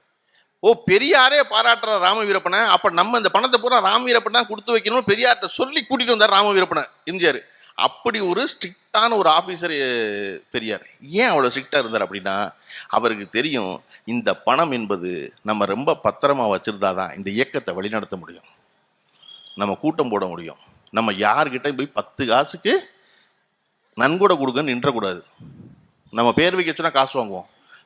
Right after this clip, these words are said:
போட்டோ எடுக்க சொன்னா காசு வாங்குவோம். என்கிட்ட போட்டோ எடுக்க வர்றாங்க, காசு எடுப்போம். நீங்க பெரியார்ட்ட போட்டோ எடுக்க போனீங்கன்னா இன்னைக்கு மாதிரி செல்ஃபிலாம் எடுக்க முடியும். செல்ஃபி காலத்துல பெரியார் இருந்தாருன்னா இன்னைக்கு பெரியார் தான் இந்த உலகத்தினுடைய மிகப்பெரிய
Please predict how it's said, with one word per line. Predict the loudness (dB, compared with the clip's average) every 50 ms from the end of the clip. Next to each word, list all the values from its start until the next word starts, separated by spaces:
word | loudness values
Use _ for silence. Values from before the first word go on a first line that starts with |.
| _
போட்டோ | 2 2 2 4 4
எடுக்க | 2 0 0 -2
சொன்னா | -2 0 -2 0
காசு | 2 2 2 2 0
வாங்குவோம். | -4 -2
என்கிட்ட | -2 -2 -2 2
போட்டோ | 2 0 2
எடுக்க | 2 0 0 0 0
வர்றாங்க, | 0 0 -2
காசு | -2 -4 -4 -6
எடுப்போம். | -8 -10 -10 -12 -12 _ _ _ _ _ _ _ _ _ _ _ _ _
நீங்க | -10 -6 -6 -2 -2 0
பெரியார்ட்ட | 0 0 0 0 0
போட்டோ | -2 -2 0 0
எடுக்க | -2 0 0
போனீங்கன்னா | -4 -2 0 0 0 0
இன்னைக்கு | 0 -2 -2 -2
மாதிரி | -4 0 0
செல்ஃபிலாம் | -2 -2 0 -2 0 2 2
எடுக்க | 0 0 -2
முடியும். | -4 -2 0 0
செல்ஃபி | -2 -2 -4 -10 -8 -2 0
காலத்துல | 0 0 0 -2 -4 -8 -2 0
பெரியார் | 0 4 4 2 2
இருந்தாருன்னா | 0 -4 -4 2 2 2 2 2
இன்னைக்கு | 0 0 -2 -2 -2 -4
பெரியார் | 0 2 2 2 2 2
தான் | 0 0
இந்த | 0 0
உலகத்தினுடைய | 2 2 2 2 0 0 -2 -2 -2 0 2 2
மிகப்பெரிய | 0 0 2 2 0 0